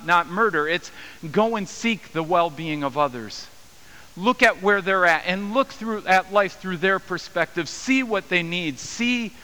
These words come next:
how you can come alongside them. And if, if you dare,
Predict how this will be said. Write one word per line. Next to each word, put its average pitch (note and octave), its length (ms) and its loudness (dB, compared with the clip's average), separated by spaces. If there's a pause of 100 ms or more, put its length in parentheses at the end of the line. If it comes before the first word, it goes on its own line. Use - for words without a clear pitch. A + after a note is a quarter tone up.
(200)
how E3+ 160 -4
you F3 200 -8
can D#3+ 200 -10
come E3 200 -10
alongside C#3+ 680 -4
them. B2 240 -6 (480)
And C#3 200 -12
if, F3 380 -6 (540)
if - 220 -20
you C3 80 -12
dare, A2+ 440 -6